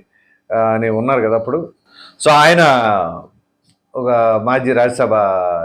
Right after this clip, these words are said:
ఎంపీ, ఆయనకు సంబంధించిన సొంత బామ్మర్దే ఏదో చెప్పుకొచ్చాడు కోయా ప్రవీణ్. So ఆయన కూడా తెలుగుదేశం పార్టీ పసుపు జెండా కప్పుకొని విధులు నిర్వహించారు అని చెప్పి చెప్పుకొచ్చారు.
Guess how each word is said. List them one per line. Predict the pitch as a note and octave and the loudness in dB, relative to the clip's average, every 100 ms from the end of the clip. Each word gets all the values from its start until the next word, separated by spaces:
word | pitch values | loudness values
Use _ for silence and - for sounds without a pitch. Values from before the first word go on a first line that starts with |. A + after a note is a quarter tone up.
| D#2+ | -6
ఎంపీ, | A2+ B2 B2 - _ _ - | -8 -6 -8 -10 _ _ -4
ఆయనకు | C3 C#3+ C3+ | -2 0 0
సంబంధించిన | C3+ C3 B2+ B2+ A#2+ A#2+ C#3 D3 A#2+ A2 F#2+ F2+ E2+ - | -2 -2 -4 -4 -6 -6 -4 -2 -2 -4 -6 -10 -14 -10
సొంత | B2 B2 A#2+ | -8 -2 0
బామ్మర్దే | G#2 A2+ A#2 A2 G2+ E3 | 0 0 0 -2 -2 -2
ఏదో | C3+ | -2
చెప్పుకొచ్చాడు | A2+ G#2+ - - G#2+ - | -4 -8 -10 -10 -10 -4
కోయా | A2+ A2+ | 0 0
ప్రవీణ్. | A2+ G2+ G#2 F3 | -2 -4 -4 -6
So | G3 F#3 | -4 0
ఆయన | C#3+ B2+ | 0 0
కూడా | B2 A#2+ | -2 -6
తెలుగుదేశం | A#2 G#2+ A2 G#2+ G2+ | -6 -6 -6 -10 -8
పార్టీ | G2+ D#3+ | -8 -8
పసుపు | E3 C#3 C3+ | -8 -8 -6
జెండా | C3 A#2+ | -4 -2
కప్పుకొని | A2+ A2 - - E3+ A2+ _ _ - - - D3 | -4 -6 -8 -8 -8 -10 _ _ -20 -20 -10 -2
విధులు | D3+ C#3+ | 0 0
నిర్వహించారు | C3 B2+ A#2+ A#2+ A2+ | 0 -2 -4 -2 0
అని | C3 A2 G#2 | -2 -4 -8
చెప్పి | G2 | -10
చెప్పుకొచ్చారు. | C3+ G#2 - - - | -12 -12 -12 -14 -16